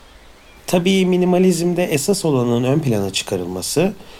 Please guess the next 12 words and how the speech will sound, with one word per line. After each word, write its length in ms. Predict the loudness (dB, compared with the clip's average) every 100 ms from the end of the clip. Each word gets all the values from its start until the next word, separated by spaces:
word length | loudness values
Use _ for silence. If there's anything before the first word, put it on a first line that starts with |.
| -4
özün 300 | 0 4 2
parlatılmasından 960 | 4 2 2 0 0 0 0 0 2 2
ziyade 400 | 2 2 2 2
usulün, 640 | 0 0 -2 0 0 2
yöntemin 560 | 2 2 0 -2 0 2
yahut 380 | 4 4 2 -4 -16 -20 -4
biçimin 500 | -2 0 2 2 4
bir 120 | 2 0
bakıma 340 | 0 0 2
değersiz 460 | 4 4 2 -6 -2
kılınmasıyla 640 | 0 0 0 -2 -2 -2
yapılıyor. 480 | -2 -2 -2 -2